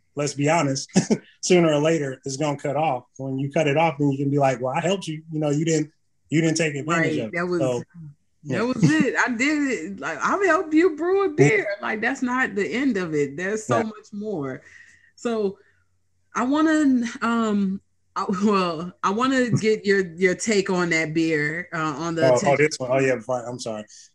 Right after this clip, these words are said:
Speaker 1: Um, no, I like this one. Like I said, it has a, um,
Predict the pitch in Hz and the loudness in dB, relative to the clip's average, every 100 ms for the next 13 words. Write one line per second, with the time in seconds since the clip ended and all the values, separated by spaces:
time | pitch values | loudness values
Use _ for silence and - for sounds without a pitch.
0 | - 147 139 131 _ 165 165 180 196 160 | 0 2 2 0 _ 0 2 2 0 -4
1 | 147 123 107 - 135 147 - 160 151 156 | -12 -12 -16 -8 -4 -4 -2 -2 -2 -4
2 | 175 160 143 143 139 127 127 | -6 -6 -4 -4 -2 -4 -8